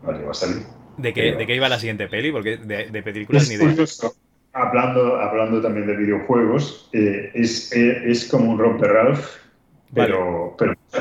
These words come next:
Speaker 1: pero mucho más interesante. No estaba, no, la película no pasa en el mundo de la piruleta y el caramelo, sino que, eh, eran, digamos que la premisa es que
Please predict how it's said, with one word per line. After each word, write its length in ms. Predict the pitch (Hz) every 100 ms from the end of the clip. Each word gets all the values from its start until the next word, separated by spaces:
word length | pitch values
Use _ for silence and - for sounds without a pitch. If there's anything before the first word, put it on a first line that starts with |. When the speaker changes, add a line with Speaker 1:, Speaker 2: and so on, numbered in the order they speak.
| - -
Speaker 1:
pero 140 | -
mucho 220 | 117 117
más 180 | - 101
interesante. 580 | - - - - - - - _ _ _ _ -
No 320 | 95 92 90
estaba, 520 | - - - 85 82 104
no, 280 | 107 107 -
la 180 | 113 110
película 340 | 117 127 127
no 180 | 113 107
pasa 220 | 110 -
en 140 | 101 98
el 60 | 101
mundo 200 | 98 92
de 100 | 90
la 120 | -
piruleta 500 | - 87 92 80 90
y 80 | 87
el 80 |
caramelo, 520 | 90 90 95 101 104 - - - -
sino 380 | - - 90 82
que, 420 | - 82 76 76 - - _ _ _ _ -
eh, 640 | 90 85 82 78 78 - - - - -
eran, 480 | 107 104 104 110 -
digamos 360 | 120 117 131
que 120 | - 110
la 540 | 101 104 101 104 98
premisa 460 | 113 120 131 160 147
es 140 | 147
que 500 | - 107 95 87 87